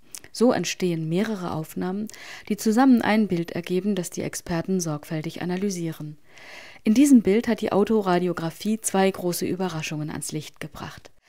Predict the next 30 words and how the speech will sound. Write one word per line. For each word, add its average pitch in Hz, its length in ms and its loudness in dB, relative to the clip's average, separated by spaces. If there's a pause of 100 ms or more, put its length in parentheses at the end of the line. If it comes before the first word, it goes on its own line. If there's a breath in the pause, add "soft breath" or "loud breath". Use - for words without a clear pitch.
(180 soft breath)
Anstelle 226 420 6
des 185 200 0
stehenden 220 460 4
Mannes 175 320 0
erscheinen 175 520 -4
Arm 220 280 0
und - 240 -6
Ellenbogen 170 560 -2
einer 175 200 -4
sitzenden 214 520 -4
Dame. 160 400 -6 (480 loud breath)
Ein 202 120 0
Kleidungsstück 240 640 2
bedeckt 185 440 -2
dabei 156 460 -2
Arm 175 280 -2
und 175 160 -6
Stuhlbein. 156 640 -8 (600 soft breath)
Zum 226 180 2
Vergleich 180 480 2
haben 180 160 2
die 165 100 -2
Kunsthistoriker 202 840 0
das 170 200 -2
Tizian-Gemälde 196 880 0
der 170 180 -2
Herzogin 180 460 -4
von 180 160 -6
Urbino 190 400 0
eingeblendet. 151 720 -8